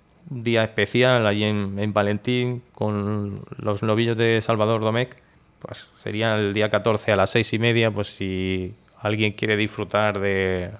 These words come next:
el buen hacer de estos toreros que merecen muchísimas oportunidades, eh, tanto Filiberto como Antonio Puerta, como Trigueros,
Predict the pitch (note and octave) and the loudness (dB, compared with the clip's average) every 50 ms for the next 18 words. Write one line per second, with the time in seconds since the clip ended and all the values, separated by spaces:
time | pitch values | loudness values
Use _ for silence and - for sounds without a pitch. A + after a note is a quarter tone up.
0 | - - - - - G#2 G2+ F#2+ G2+ G#2+ G#2+ G#2 G#2 G2+ - A#2 A2 G2+ G2 G#2+ | -16 -16 -16 -14 -10 -8 -6 0 2 2 4 4 2 2 4 2 2 4 2 0
1 | G#2+ - - G#2+ - - A2 G#2 G2+ G2+ - - G2 F#2 F#2 F#2+ G2+ - G#2 F#2+ | 0 0 -2 -4 -2 0 0 2 2 2 2 0 -2 -2 0 -2 -2 -2 -2 -2
2 | F#2+ F#2+ F#2+ F#2 - - A2 - A2+ G#2 F#2+ - G2+ F2+ - F2 - - F#2 F#2 | -2 -2 -4 -2 0 0 0 2 2 0 2 0 0 -2 -2 -6 -4 -4 -2 0
3 | F#2 G2 G2 F#2 F#2 F#2+ - - _ _ _ _ _ _ _ _ _ _ _ _ | 0 0 0 0 -2 -4 -8 -14 _ _ _ _ _ _ _ _ _ _ _ _
4 | _ - F#2+ F#2+ F#2 - - F#2+ F#2 - - G#2+ - - G2+ F#2+ G2 A2+ A#2 A2 | _ -8 -6 -4 -4 -4 -4 -6 -6 -6 -8 -8 -6 -4 -2 0 0 0 0 -2
5 | - A2+ G#2+ A2 G2 F#2+ F#2+ - A2 G#2 F#2+ F2+ F#2 G2+ G#2 G2+ - - G2 F#2 | -4 -6 -6 -4 -4 -6 -2 -2 0 0 0 0 0 -2 -2 -2 -2 -2 -2 -2
6 | F#2+ G2 G2 F#2+ F#2 F2+ F#2+ G2 F#2+ G#2+ G#2+ G#2 G#2 G2+ G2 G2 | 0 -2 -2 -2 -2 -2 -2 0 2 2 2 2 2 0 -2 -4